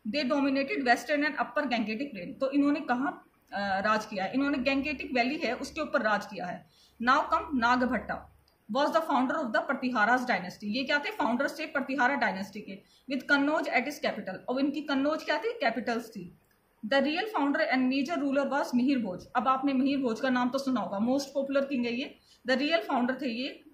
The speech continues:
प्रतिहारास के, और major ruler भी रहे हैं with the title Adivara। अब इनको title दिया गया Adivara का, क्योंकि ये devotee थे विष्णु के, ये विष्णु के भक्त थे। अब जो next है ये है अल मसूदी, ये एक traveler हैं, Baghdad से आए थे ये traveler।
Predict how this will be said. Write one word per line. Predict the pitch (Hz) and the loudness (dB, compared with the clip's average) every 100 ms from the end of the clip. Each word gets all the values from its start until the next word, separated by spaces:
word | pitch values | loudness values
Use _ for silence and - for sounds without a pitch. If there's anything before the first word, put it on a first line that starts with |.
| _ - _ | _ -20 _
प्रतिहारास | - 269 339 247 226 247 | -4 -2 2 4 4 2
के, | 302 330 | -2 -10
और | - 240 254 | -8 -4 -2
major | 254 285 320 | 0 0 0
ruler | 262 285 - | 0 0 0
भी | 269 285 | 0 0
रहे | 226 220 | 0 0
हैं | 247 | 0
with | 269 220 | 0 0
the | 185 | 0
title | 185 240 427 - | 0 0 -4 0
Adivara। | 233 226 247 - 196 202 190 180 - - - | 2 2 0 -4 -4 -2 -2 -4 -12 -20 -4
अब | 247 | -2
इनको | 269 302 311 | 0 0 0
title | 311 294 339 415 | 2 2 2 0
दिया | 302 285 | 2 2
गया | 269 320 | 4 2
Adivara | - 233 254 233 190 190 | 4 4 4 2 2 2
का, | 196 | 0
क्योंकि | - 277 277 | 0 0 0
ये | 285 | 0
devotee | 277 254 240 247 294 | 0 0 0 0 -2
थे | 339 480 | -4 -2
विष्णु | 277 262 294 | -2 -2 0
के, | 233 202 | 0 -4
ये | 190 226 | -6 -4
विष्णु | 233 285 277 | -4 -2 0
के | 480 285 | 0 -2
भक्त | 254 - - | -4 -6 -12
थे। | 180 - _ _ _ _ _ _ - | -14 -14 _ _ _ _ _ _ -2
अब | 247 - - _ - | -2 -2 -16 _ -10
जो | 220 302 - | -6 -6 0
next | 254 285 - - | 2 2 -2 -6
है | 320 233 285 | -2 0 0
ये | 269 285 | 0 0
है | 277 285 - | 0 2 4
अल | 311 | 6
मसूदी, | 269 - 226 185 | 4 0 -4 -6
ये | 196 254 | -4 -2
एक | 294 - | -2 0
traveler | 254 254 311 339 | 6 6 6 2
हैं, | 277 285 294 | 0 -2 2
Baghdad | 247 214 233 | 2 2 2
से | - - | 0 0
आए | 269 208 | 0 2
थे | 247 | 0
ये | 240 | -2
traveler। | 226 214 277 - | -2 -2 -4 -6